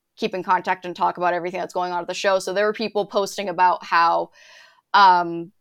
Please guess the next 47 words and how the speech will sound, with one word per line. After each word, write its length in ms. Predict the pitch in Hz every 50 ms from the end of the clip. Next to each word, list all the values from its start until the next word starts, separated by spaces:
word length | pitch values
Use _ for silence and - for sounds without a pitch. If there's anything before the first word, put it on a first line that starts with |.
| _ _ _ _ _ _ _ _
they 220 | 196 175 226 214
were 100 | 208 208 202
having, 480 | 208 202 202 185 190 190 185 185 170
like, 160 | 180 190 185 165
really 260 | 175 190 196 196 196 190
bad 260 | 190 185 185 180 - -
allergic 400 | 196 190 190 185 180 180 - -
reactions 680 | 185 175 175 175 175 185 - - 220 214 208 208 190
because 420 | 208 196 185 - 208 190 185 165 -
of 220 | - 190 185 165
the 80 | - 185
dust 380 | 156 180 170 175 175 - - 214
and 120 | 208 214
everything 420 | 214 202 208 220 214 220 220 220
that 120 | 220 214 226
was 160 | 233 220 196
in 160 | 226 226 226
there. 320 | 220 226 226 226 226 220 _ - - - - - - -
And 200 | 196 196 190 185
one 180 | 202 214 226
person 600 | - 233 226 208 - - - 214 202 196 196 185 -
I, 320 | - 190 190 190 190 180 170 - _ _ -
I 80 | 180
remember 720 | 190 190 190 190 190 185 185 175 185 185 185 180 180 175 -
was 460 | 220 170 185 190 185 180 165 165 - -
talking 300 | - 190 185 185 196 190
about 300 | 180 175 170 - - 196
how 380 | 190 185 180 175 175 180 185 _ _ _ _ _ _ _ _ _ _ _ - -
they 180 | 180 220 220
had 200 | 220 220 208 190 -
asthma 400 | - - 185 202 185 208 226 226
when 140 | 208 220 208
they 100 | 208 190
were 80 | 185
a 40 | 170
child, 520 | - - 202 190 190 214 220 226 214 190 185
but 180 | 196 185 -
for 60 | -
the 80 | 185 180
most 200 | 180 185 185 -
part, 160 | - 202 196 185
it 140 | 180 196 165
didn't 220 | 185 185 170 175 165
bother 240 | 180 180 170 180
them 140 | 196 190 190
into 200 | 190 185 190 190
adulthood. 580 | 185 170 - 180 190 - 214 220 226 233 220